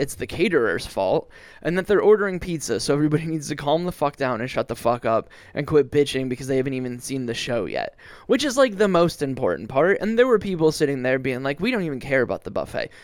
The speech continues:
We paid for the show." Um, then the show starts, and people are already pissed about the buffet. They're pissed about getting yelled at. Then the same person who yelled at 'em opens up their, opens up the show with twenty minutes of, like, just basically yelling at them more,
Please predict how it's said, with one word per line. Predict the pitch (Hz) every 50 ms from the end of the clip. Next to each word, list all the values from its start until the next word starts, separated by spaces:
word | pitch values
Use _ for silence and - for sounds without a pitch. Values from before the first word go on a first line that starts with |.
| - -
We | - 160 220
paid | 180 180 175 139 120
for | - - 117
the | 113 -
show." | - - 131 113 80 - 113 - - - - - - -
Um, | - 147 147 147 143 139 135 135 131 - - _ _ _ _ _ _ _ _ _ _ _ _ _ -
then | 156 170 240 247
the | 214 165
show | - - 156 143 147 143
starts, | 123 - - 120 98 87 87 - -
and | 143 190
people | 285 311 262 247 226
are | 185
already | 175 170 165 160
pissed | - 151 135 131 -
about | 113 113 107
the | - 104
buffet. | 101 117 123 - - 156 151 160 156 151 - - - - -
They're | - 170 180
pissed | - 214 202 - -
about | 170 - 131 131
getting | 135 131 - - 139
yelled | 151 156 151 147 143 139
at. | 139 135 131 127 - - - - - - -
Then | 180 196
the | 180
same | 165 - 208 185 180
person | 160 165 156 - 143
who | 135 135
yelled | 117 117 135 143 139 139 131
at | 135 127 127 127
'em | 127 123 123 - -
opens | 156 156 139 139 143 139 139
up | 135 131 -
their, | - 139 131 127 120 117 107 - -
opens | - 160 151 160 156 147
up | 147 139 -
the | 143
show | - - 143 127 123
with | 120 120 - -
twenty | - - 196 170 160 147
minutes | 139 135 135 131 120 -
of, | 104 110 117 120
like, | 120 110 95 101 - - - - - - - - -
just | - 185 202 196 180 165
basically | 139 151 147 147 135 - 135 131 135 127 120
yelling | 113 117 113 107 107 110 117
at | 110 110 -
them | 117 113
more, | 135 156 160 160 156 139 143 139